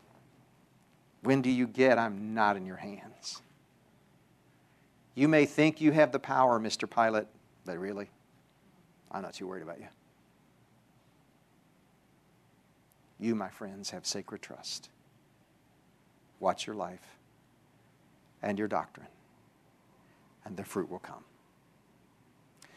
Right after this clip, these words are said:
Father, may you just continue to pour your blessings upon this, uh, institution and the people here today.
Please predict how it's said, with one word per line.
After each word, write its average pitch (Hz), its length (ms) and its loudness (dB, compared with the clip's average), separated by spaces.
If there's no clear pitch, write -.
Father, 135 220 8
may 131 100 0
you 120 140 0
just 127 200 2
continue 143 440 2
to 127 100 -4
pour 143 300 6
your 123 140 4
blessings 120 440 2
upon 113 300 -4
this, 110 400 2
uh, 101 260 -2
institution 143 640 6
and 123 100 -4
the 120 40 -4
people 208 340 -2
here 117 300 4
today. 98 460 -6